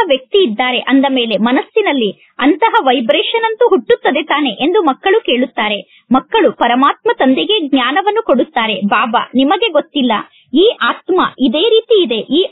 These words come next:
ಆತ್ಮ ಇಷ್ಟು ಕೆಟ್ಟವರಾಗಿದ್ದಾರೆ" ಎಂದು ಮಕ್ಕಳು ತಂದೆಗೆ ಹೇಳುತ್ತಾರೆ. ಆದರೆ ಪರಮಾತ್ಮ ತಂದೆ ಕೇಳುತ್ತಾರೆ, "ಅವರು ಕೆಟ್ಟವರಾಗಿದ್ದಾರೆ, ಅವರು ತಪ್ಪನ್ನು ಮಾಡುತ್ತಿದ್ದಾರೆ,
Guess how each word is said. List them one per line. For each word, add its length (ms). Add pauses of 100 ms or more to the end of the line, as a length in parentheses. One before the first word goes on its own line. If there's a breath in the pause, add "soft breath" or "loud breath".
ಆತ್ಮ 360
ಇಷ್ಟು 300
ಕೆಟ್ಟವರಾಗಿದ್ದಾರೆ" 960
ಎಂದು 260 (300)
ಮಕ್ಕಳು 380
ತಂದೆಗೆ 420
ಹೇಳುತ್ತಾರೆ. 560 (100)
ಆದರೆ 360
ಪರಮಾತ್ಮ 680
ತಂದೆ 220
ಕೇಳುತ್ತಾರೆ, 600
"ಅವರು 460
ಕೆಟ್ಟವರಾಗಿದ್ದಾರೆ, 1000 (300 soft breath)
ಅವರು 280
ತಪ್ಪನ್ನು 500
ಮಾಡುತ್ತಿದ್ದಾರೆ, 800